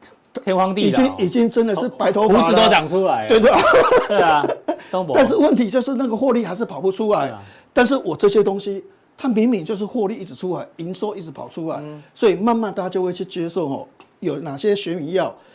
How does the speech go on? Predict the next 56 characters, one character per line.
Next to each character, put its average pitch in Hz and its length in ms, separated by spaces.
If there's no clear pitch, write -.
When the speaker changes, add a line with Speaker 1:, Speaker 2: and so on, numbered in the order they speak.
Speaker 2:
可 170 120
能 147 120
那 226 80
个 185 60
获 196 200
利 175 120
会 180 100
出 185 240
来 123 120
的， 117 160
那 202 120
股 160 220
价 175 160
的 147 140
拉 156 160
升 156 180
的 139 60
空 147 180
间 139 220
就 139 120
会 143 80
非 135 160
常 127 160
非 127 80
常 123 120
的 113 60
大。 151 60
Speaker 1:
是。 175 60
哦， 180 180
Speaker 2:
哦。 143 100
Speaker 1:
了 131 160
解。 127 180
Speaker 2:
所 226 180
以 247 60
我 180 100
们 151 140
再 202 160
来 160 80
看 185 180
一 156 60
下 151 220
哦。 - 180
Speaker 1:
嗯。 147 140
Speaker 2:
像 233 200
这 240 100
个 196 60
新 196 220
药 185 160
不 151 160
是 180 240
一 180 60
帆 147 180
风 147 160
顺 139 260
哦， 127 160
Speaker 1:
嗯。 123 80